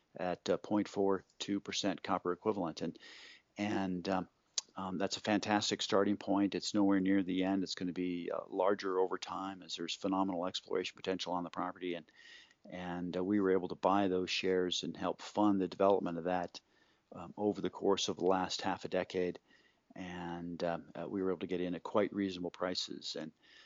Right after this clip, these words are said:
this property is particularly exciting, not only from the huge resource potential, but also from the aspect that it has great infrastructure,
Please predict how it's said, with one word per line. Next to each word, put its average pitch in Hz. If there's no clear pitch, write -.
this 113
property 104
is 95
particularly 110
exciting, 98
not 98
only 98
from 92
the 87
huge 104
resource 95
potential, -
but 87
also 98
from 95
the 92
aspect 92
that 85
it 87
has 90
great 85
infrastructure, 92